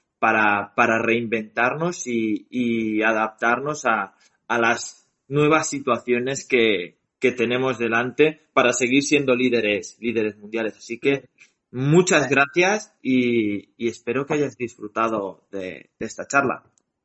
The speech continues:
Speaker 2: Sí, a ver, hablar con, hab-, hablar de temas que,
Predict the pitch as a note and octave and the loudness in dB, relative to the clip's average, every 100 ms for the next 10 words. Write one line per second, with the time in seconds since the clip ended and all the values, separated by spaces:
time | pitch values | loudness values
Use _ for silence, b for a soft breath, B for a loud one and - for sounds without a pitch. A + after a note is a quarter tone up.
0 | _ _ _ C#3 B2+ C3 C#3 C3+ B2 C#3 | _ _ _ -10 -6 -2 0 2 4 4
1 | C3 C3+ C3+ D3 C#3+ b b b - C#3 | 4 4 2 2 -2 b b b 4 4
2 | D3 - C#3+ D3+ E3 E3+ E3+ E3 D#3+ - | 4 6 6 6 6 6 4 4 4 4
3 | D#3+ D3+ D3 C#3+ C#3+ | 6 8 8 8 6